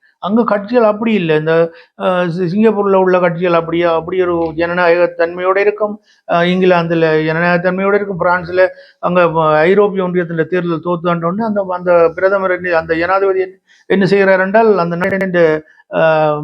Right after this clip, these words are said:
பாராளுமன்றத்தை கலைச்சு விட்டுட்டார் உடனடியா. உடனே அது சரி வராது. அது ம-, ஜனநாயக ரீதியாக அது மக்களோட தீர்ப்பாங்கால,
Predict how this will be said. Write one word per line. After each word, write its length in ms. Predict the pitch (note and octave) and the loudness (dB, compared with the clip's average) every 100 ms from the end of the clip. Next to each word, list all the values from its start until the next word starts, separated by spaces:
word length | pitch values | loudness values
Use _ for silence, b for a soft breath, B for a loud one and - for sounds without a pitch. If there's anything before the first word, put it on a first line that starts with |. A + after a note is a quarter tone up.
| D3+ | -4
பாராளுமன்றத்தை 600 | E3+ G#3+ B3 A#3 A3+ G#3+ G3+ | 0 2 2 2 0 0 0
கலைச்சு 340 | G3+ G#3 E3+ | 0 0 0
விட்டுட்டார் 460 | D3 C3 B2 B2+ C3 | -2 -2 -4 -2 -2
உடனடியா. 460 | C#3+ B2+ A#2+ A#2+ | -2 -4 -6 -6
உடனே 280 | C#3 F3+ F#3+ | -2 -2 0
அது 200 | E3+ E3+ D#3+ D3+ | 0 0 0 -2
சரி 200 | - F3 | -2 0
வராது. 340 | F#3+ F3 E3 F#3+ G3 b b | 2 2 2 -2 -8 b b
அது 140 | E3 D#3 | -4 -2
ம-, 180 | D3+ D3+ | -2 -2
ஜனநாயக 500 | D#3+ F3+ G#3+ G3+ F3 | 0 2 2 2 2
ரீதியாக 480 | E3 D#3+ E3+ E3+ F#3+ | 0 -2 0 0 2
அது 140 | G3+ F3 | 0 0
மக்களோட 440 | D#3+ E3 F3+ E3 D3+ | -6 -4 -4 -4 -6
தீர்ப்பாங்கால, 580 | E3+ D#3+ E3 D#3+ D#3 | -4 -4 -4 -2 0